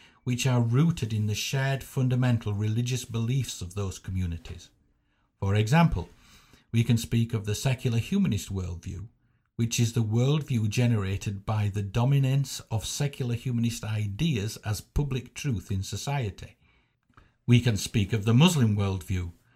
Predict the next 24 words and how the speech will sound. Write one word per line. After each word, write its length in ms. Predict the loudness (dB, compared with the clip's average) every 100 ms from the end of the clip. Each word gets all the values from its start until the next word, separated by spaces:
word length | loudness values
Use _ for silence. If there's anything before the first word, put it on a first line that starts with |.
| _ _
which 200 | -4 0
is 140 | 2 2
the 100 | 2
worldview 580 | 4 6 4 2 2 2
generated 680 | 2 2 2 0 -2 -4
by 160 | -2 -2
the 100 | -2
acceptance 640 | -4 -4 -6 -4 -2 -2 0
of 140 | 2
Islam 460 | 2 2 -4 -6 -6 -6
as 180 | -6
the 100 | -4
true 260 | -6 0 2
religion 520 | 2 0 -2 -4 -8 -10 -18 -4
by 180 | 2 4
Muslim 380 | 4 2 0 -4
communities. 800 | -4 -2 0 -2 -6 -12 -14 -20 _ _ _ _ _ _ _ _ _ _
We 120 | 2 4
can 160 | 4
speak 360 | 0 -2 -4 -4
of 120 | -4
the 80 | -2
Christian 480 | 2 2 2 2 2
worldview, 480 | 0 -4 -8 -12